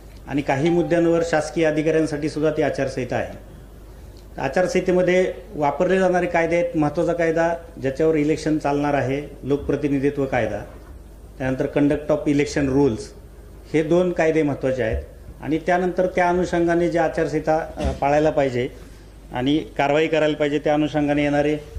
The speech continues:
सीआरपीसी हा रेग्युलर, अ, वापर होतो, आयपीसी, इंडियन पिनल कोड,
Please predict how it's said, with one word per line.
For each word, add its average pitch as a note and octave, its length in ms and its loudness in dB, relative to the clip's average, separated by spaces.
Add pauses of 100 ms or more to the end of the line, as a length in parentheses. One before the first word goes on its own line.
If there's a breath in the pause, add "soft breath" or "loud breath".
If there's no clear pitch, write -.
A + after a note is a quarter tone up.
(300)
सीआरपीसी D#3 640 0 (400)
हा C3+ 100 0
रेग्युलर, D3 420 2 (240)
अ, C3+ 220 2
वापर C3 280 0
होतो, C3+ 480 -2
आयपीसी, C3+ 600 -2 (100)
इंडियन C3+ 320 2
पिनल C3 240 0
कोड, B2 280 2